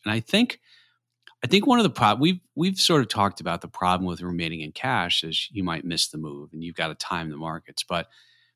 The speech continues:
in a weird way, you know, if you believe that the market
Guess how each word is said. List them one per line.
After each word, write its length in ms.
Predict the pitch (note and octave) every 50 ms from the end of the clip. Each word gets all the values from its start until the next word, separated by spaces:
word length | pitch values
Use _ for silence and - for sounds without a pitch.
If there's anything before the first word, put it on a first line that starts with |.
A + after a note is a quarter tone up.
| _ _ _ _ _ _
in 120 | - B2+ C3
a 60 | B2+
weird 320 | A#2+ A#2+ C#3+ D#3+ F3 D#3+
way, 600 | C3 A2 G#2 G2+ F#2+ F#2 F#2 F2+ F#2 E2 D#2+ - - _ _
you 200 | _ - - G#2
know, 140 | F#2 F#2 F2
if 100 | F2 -
you 180 | G#2+ A#2+ D3 D3+
believe 520 | C3+ C3 A#2 G#2+ A2+ A2 G#2+ G#2+ G2 E2+
that 180 | F#2 F2 E2+ -
the 80 | F2+
market 520 | E2+ E2+ E2+ F2 F2 F2 - - E2+ D#2+